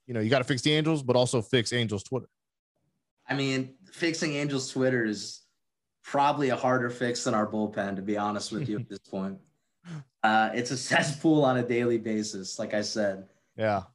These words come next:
Speaker 2: At the end of the day, it's just, it's a matter of,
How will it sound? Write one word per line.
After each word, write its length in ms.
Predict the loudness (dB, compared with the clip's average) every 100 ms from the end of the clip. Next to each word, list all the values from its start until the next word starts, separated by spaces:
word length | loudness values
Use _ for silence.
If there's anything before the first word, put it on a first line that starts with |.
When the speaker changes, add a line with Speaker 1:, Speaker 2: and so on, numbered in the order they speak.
| -12
Speaker 2:
At 60 | -2
the 120 | 0
end 120 | 2
of 60 | 0
the 80 |
day, 340 | 0 0 2 2
it's 180 | 0 -2
just, 400 | -4 -4 -10 -12
it's 160 | -10 -6
a 60 |
matter 500 | -2 0 2 2 2
of, 420 | 2 2 0 -4